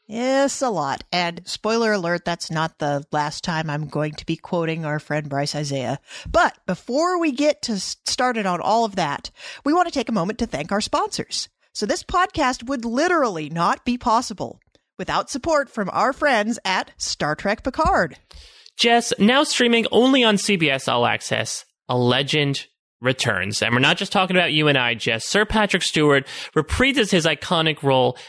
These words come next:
Speaker 2: as Captain Jean-Luc Picard in the highly anticipated original series, Star Trek Picard, the sponsors of the Star Trek Picard podcast here on Post Show Recaps.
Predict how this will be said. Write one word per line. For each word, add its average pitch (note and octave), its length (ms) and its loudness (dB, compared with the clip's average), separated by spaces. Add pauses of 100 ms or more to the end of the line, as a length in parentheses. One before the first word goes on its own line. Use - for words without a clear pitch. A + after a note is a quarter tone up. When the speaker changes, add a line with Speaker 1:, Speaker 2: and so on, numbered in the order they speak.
Speaker 2:
as C3 120 -4
Captain C#3 440 0
Jean-Luc C#3 460 2
Picard B2 400 2
in B2+ 120 -2
the A#2 140 2
highly C#4 640 2
anticipated G3+ 760 0
original F3 440 2
series, D3 560 2 (320)
Star F3 260 0
Trek D3+ 240 0
Picard, B2+ 460 2
the C3+ 100 0
sponsors G3 640 2
of D3 280 0
the B2 100 2
Star B2 240 2
Trek A#2 240 -2
Picard A#2 360 2
podcast A2 640 0
here A2 320 4 (180)
on A2+ 200 0
Post A2 240 2
Show A2+ 160 4
Recaps. A2+ 480 -2